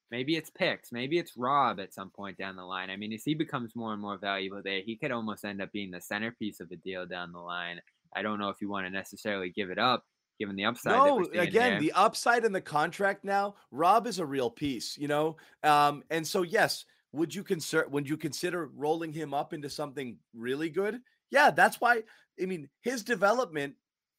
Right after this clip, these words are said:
Speaker 1: That's
Speaker 2: that's
Speaker 1: what you hope for
Speaker 2: that's
Speaker 1: there.
Speaker 2: why I wanted to sign it. That's why I said extend him at all costs last year.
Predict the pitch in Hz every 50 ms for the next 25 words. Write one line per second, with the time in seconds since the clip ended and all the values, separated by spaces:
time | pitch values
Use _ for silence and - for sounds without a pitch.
0 | _ - 156 175 202 214 214 185 180 151 127 120 - 139 147 170 170 - - -
1 | 95 92 - 214 247 269 - - 269 277 277 269 247 247 254 254 240 220 220 -
2 | - 233 247 277 294 262 220 170 208 214 202 220 240 226 202 185 - 220 190 -
3 | - - 240 254 240 240 226 180 165 160 156 151 - - 196 220 247 233 - -
4 | 185 160 139 - - 147 131 117